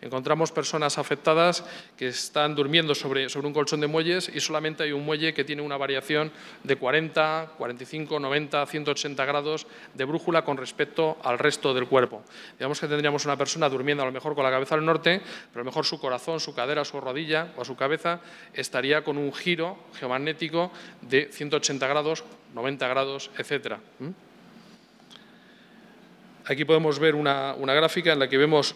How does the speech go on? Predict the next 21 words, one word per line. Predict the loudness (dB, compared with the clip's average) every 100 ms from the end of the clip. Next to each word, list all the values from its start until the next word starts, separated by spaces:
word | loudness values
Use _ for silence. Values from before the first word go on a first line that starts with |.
| -6
que |
en | -2
pocos | 4 4 2
centímetros | -2 0 0 2 2 0 -2 0 4 4 0
<clears throat> | -8 -18 -20 -20 -2
hay | 4
una | 6 6
brújula | 4 4 6
apuntando | 6 2 0 0 2 2 0 -10 -20 -6
a | -2
un | 2
norte | 2 2 -4 -4
y | -6
otra | -4 -6
brújula | -6 -4 -2
apuntando | 0 -2 -4 0 0
a |
otro | 0 -2
norte | -2 -2
distinto, | -6 -8 -12 -12 -10
¿no? | -12